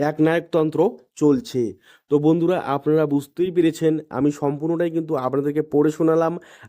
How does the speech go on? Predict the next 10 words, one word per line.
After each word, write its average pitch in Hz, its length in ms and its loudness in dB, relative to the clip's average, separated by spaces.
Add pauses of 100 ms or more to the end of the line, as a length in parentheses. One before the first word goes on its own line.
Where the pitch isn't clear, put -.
(140)
আপনারা 151 320 0
চাইলে 147 340 0 (100)
নিজেরাই 147 360 2
এখানে 147 200 0 (120)
পড়ে 147 180 2
নিতে 160 240 2
পারেন 139 260 0 (400)
যে 127 100 -4
কী 156 200 -6 (220)
আপডেট 143 300 -2